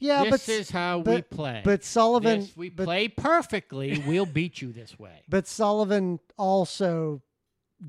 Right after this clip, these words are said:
Speaker 1: didn't have a lot of room for
Speaker 2: He didn't have a
Speaker 1: error
Speaker 2: lot of
Speaker 1: with movement.
Speaker 2: goalie. No, he
Speaker 1: No,
Speaker 2: couldn't
Speaker 1: he
Speaker 2: do
Speaker 1: d-,
Speaker 2: anything
Speaker 1: he
Speaker 2: with the
Speaker 1: couldn't do it.
Speaker 2: goalies,
Speaker 1: Yeah.
Speaker 2: but my God.
Speaker 1: I mean, it was, the series, the series was in trouble when DeSmith tore his core muscle in game one.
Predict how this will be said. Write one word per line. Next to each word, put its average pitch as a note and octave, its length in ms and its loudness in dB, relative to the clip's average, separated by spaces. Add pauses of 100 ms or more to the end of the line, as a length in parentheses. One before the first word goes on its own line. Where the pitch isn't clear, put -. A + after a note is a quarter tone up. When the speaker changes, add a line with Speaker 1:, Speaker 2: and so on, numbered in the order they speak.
Speaker 1:
didn't F3+ 260 2
have F3 260 -4
a E3 40 -4
lot E3 280 -2
of D3 80 -8
room D#3 280 0
for - 120 -14
Speaker 2:
He C#4+ 80 -8
didn't C#4+ 200 -4
have C4 100 -4
a - 20 -2
Speaker 1:
error A3+ 60 -2
Speaker 2:
lot G#3+ 100 0
of E3 100 -6
Speaker 1:
with G#3 120 4
movement. G3 200 0
Speaker 2:
goalie. G3 40 -12
No, A#3+ 100 -6
he F3 80 -4
Speaker 1:
No, D#3+ 80 -4
Speaker 2:
couldn't E3 140 -8
Speaker 1:
he F3+ 100 -2
Speaker 2:
do - 60 -2
Speaker 1:
d-, - 60 -6
Speaker 2:
anything F3+ 80 -8
Speaker 1:
he F3 60 -4
Speaker 2:
with D#3 80 -10
the G3+ 80 -4
Speaker 1:
couldn't D#3+ 160 -4
do D#3 100 -4
it. C#3 60 -6
Speaker 2:
goalies, C3 140 -10
Speaker 1:
Yeah. E3+ 200 -6
Speaker 2:
but B2+ 120 -16
my B3 200 -14
God. F3 460 -10 (340)
Speaker 1:
I F#3+ 40 -8
mean, G#3 220 4
it A#3+ 140 4
was, B3+ 260 2
the G#3+ 180 -2
series, D#4 540 0 (100)
the F3+ 140 -4
series B3+ 440 -2
was G#3 160 -2
in F#3+ 100 -2
trouble F#3 360 -2
when E3 140 0
DeSmith E3+ 500 -4
tore D#3+ 300 -4
his C3+ 180 -10
core E3 300 -6
muscle C#3 360 -12
in C3 200 -14
game B2+ 240 -12
one. A2+ 240 -16